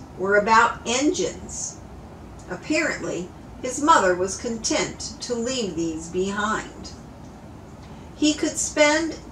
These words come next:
any amount of time talking about them.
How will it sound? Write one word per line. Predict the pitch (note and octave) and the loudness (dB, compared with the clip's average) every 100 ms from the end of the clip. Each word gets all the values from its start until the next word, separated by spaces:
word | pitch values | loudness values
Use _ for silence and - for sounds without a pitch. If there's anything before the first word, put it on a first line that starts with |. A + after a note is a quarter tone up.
| - | 0
any | C4+ D#4 E4+ | 2 2 0
amount | D4+ B3 A#3 B3+ | 0 4 4 4
of | C#4 - | 0 -2
time | - - D#3 E3 F3+ - | 2 4 4 2 -2 -4
talking | - B3 - F3 E3 | 6 8 8 2 -2
about | D3+ D3+ D3+ | 0 0 0
them. | D#3+ C#3+ E3+ | -4 -6 -6